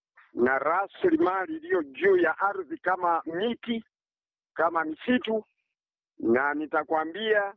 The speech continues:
mbao za nchi ya Kongo karibu zinaweza kufanya kazi Afrika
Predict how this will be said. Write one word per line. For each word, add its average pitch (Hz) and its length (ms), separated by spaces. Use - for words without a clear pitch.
mbao 196 520
za 170 360
nchi 214 420
ya 175 180
Kongo 196 680
karibu 180 480
zinaweza 185 680
kufanya 202 560
kazi 196 340
Afrika 180 520